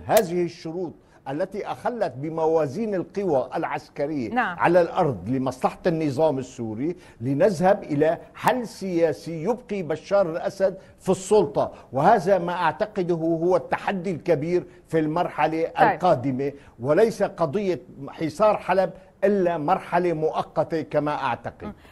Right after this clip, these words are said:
Speaker 2: آه، ديمستورا أن يعرض، آه، الإشراف على الممرات الإنسانية، على ماذا يدل هذا الموضوع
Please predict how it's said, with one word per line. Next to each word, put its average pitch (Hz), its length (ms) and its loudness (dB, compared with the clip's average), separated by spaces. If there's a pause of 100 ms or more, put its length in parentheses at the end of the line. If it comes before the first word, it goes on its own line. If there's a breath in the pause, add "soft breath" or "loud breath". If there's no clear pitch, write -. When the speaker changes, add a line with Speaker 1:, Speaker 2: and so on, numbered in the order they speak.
(180 soft breath)
Speaker 2:
آه، 233 140 4
ديمستورا 320 580 2
أن 277 240 4
يعرض، 269 580 4
آه، 220 240 4
الإشراف 247 680 2
على 220 420 2
الممرات 214 600 -2
الإنسانية، 214 640 -2
على 226 220 2
ماذا 349 240 0
يدل 233 380 0
هذا 190 360 -2
الموضوع 185 560 -4